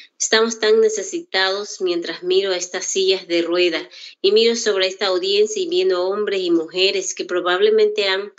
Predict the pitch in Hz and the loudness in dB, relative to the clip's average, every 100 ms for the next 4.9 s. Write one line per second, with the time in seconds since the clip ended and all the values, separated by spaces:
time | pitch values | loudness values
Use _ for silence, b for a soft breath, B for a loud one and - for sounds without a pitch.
0 | B B B 214 190 190 202 196 190 220 | B B B -2 0 0 -2 -2 0 0
1 | 240 196 160 143 143 _ _ 190 190 170 | 2 0 0 -4 -8 _ _ -6 -6 -6
2 | 170 196 196 202 - 180 175 170 156 147 | -6 -2 0 -2 -6 -6 -2 0 0 -2
3 | 160 185 147 - _ 196 220 254 214 - | 0 0 -2 -8 _ -2 0 -2 -4 -4
4 | 202 196 170 165 185 208 202 - | -4 -2 -2 0 2 0 -2 -8